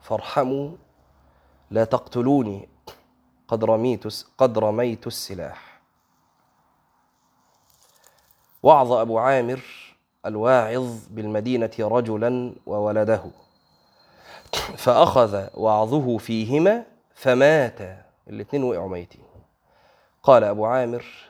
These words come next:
"فما رأيت حزنا مما جنيت عليهما حتى رأيتهما في المنام، عليهما حلتان خضراوتان، فقلت لهما: 'مرحبا بكما وأهلا،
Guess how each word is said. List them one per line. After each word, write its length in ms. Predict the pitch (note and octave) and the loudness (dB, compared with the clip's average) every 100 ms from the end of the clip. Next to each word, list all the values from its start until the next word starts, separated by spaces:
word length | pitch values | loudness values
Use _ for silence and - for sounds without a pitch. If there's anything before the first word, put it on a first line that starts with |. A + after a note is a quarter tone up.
| _ _ _ _ _ _ | _ _ _ _ _ _
"فما 280 | _ A2+ B2+ | _ 4 6
رأيت 340 | A2+ A2+ B2 B2+ | 6 2 -4 -8
حزنا 640 | - C3 A2 G#2 G2 F#2+ G2 _ | -6 -6 -4 -6 -6 -10 -18 _
مما 440 | G#2 B2 B2 A2 G#2+ | -6 -2 0 2 2
جنيت 420 | A2 A2+ A#2+ A#2 | 2 0 0 -2
عليهما 680 | G#2+ G#2+ G#2+ G#2 C#3 D3+ E3+ _ _ _ _ _ _ _ | -4 -4 -6 -4 -2 -2 -6 _ _ _ _ _ _ _
حتى 320 | - D#3 - B2 | 0 0 4 4
رأيتهما 720 | A2+ G#2+ A2 - B2+ A#2 A2 | 6 4 0 -4 -4 -2 -2
في 100 | - | -4
المنام، 560 | A#2 G#2+ G#2+ A2 G2+ G2 G#2+ _ _ - | -4 -2 -2 -4 -6 -12 -20 _ _ -6
عليهما 560 | G#2+ G#2+ G#2 B2+ C3 | -2 -2 0 2 2
حلتان 760 | A2 - A2 G#2+ - C#3 D#3+ F3 - _ _ _ | 2 -2 -4 -4 -2 0 0 -4 -10 _ _ _
خضراوتان، 1040 | - A#2 G#2+ A2+ A#2+ G#2+ G#2 A#2 G#2 F#2+ F#2 _ _ _ _ _ _ _ | 2 2 4 4 4 2 -2 -6 -6 -8 -14 _ _ _ _ _ _ _
فقلت 440 | - A2 D#3 C#3 B2+ | -12 0 2 2 2
لهما: 460 | C3+ C#3 A#2 A2+ | 2 2 -2 -2
'مرحبا 480 | A2 A2 - D#3 B2 | -4 -6 -4 -2 -2
بكما 540 | A2 A#2+ - A2 G#2+ | -4 -8 -8 -6 -6
وأهلا، 500 | G#2 G2+ A#2+ A2 G#2+ | -4 -4 -4 -6 -14